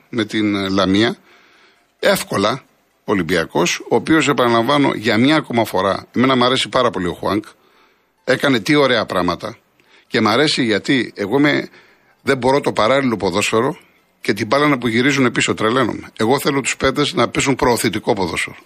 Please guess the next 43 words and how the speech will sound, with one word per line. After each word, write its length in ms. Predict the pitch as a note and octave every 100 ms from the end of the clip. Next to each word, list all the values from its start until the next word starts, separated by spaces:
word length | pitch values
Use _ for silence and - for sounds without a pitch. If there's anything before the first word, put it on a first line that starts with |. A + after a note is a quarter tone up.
| -
Αυτός 360 | A#2 - E3+
είναι 160 | F3 C#3+
τέτοιος 360 | D3 C3+ G#2
παίκτης. 340 | - - - - -
Παίρνει 260 | D#3+ D3
την 120 | G2+
μπάλα, 360 | F2+ A#2+ D3+ - - - - -
είτε 320 | D3+ D#3 D3
με 100 | A#2+
τη 160 | F#2+ F#2
μία, 380 | B2 D#3+ F#3+ -
θα 120 | -
δώσει 260 | B2 D3 G2+
την 160 | G2+
κάθετη, 500 | B2 C3 D#3+ D3+ D#3 - - - - _ -
βλέπει, 420 | G2+ C#3+ E3+ D3
έχει 200 | D#3+ D#3+
μάτια 280 | D#3 F#3 E3+
και 160 | D3
πίσω. 360 | B2+ D#3 - E2
Είναι 160 | C3+ E3+
τρομερό 400 | E3 C#3 C#3+ E3+
το, 240 | C3+ A2+
το 120 | -
παιδί 260 | G2+ F2 E2+
αυτό. 200 | - - - _ _ _ _ _ _ _ _
Ο 80 | B2+
Χάμες 340 | - C#3 C#3
δεν 100 | E3+
το 80 | E3+
συζητάμε 500 | - G#2+ F2+ F2+ G2+
και 100 | D#3
έχει 120 | D3
να 100 | G3+
παίξει 280 | - D3 -
έξι 140 | E3
εφτά 200 | D#3+ -
μήνες 220 | E3+ E3 D#3
μπάλα, 220 | A3 C3+
έχει 140 | -
να 80 | E2
παίξει, 260 | - - A2
έτσι. 220 | -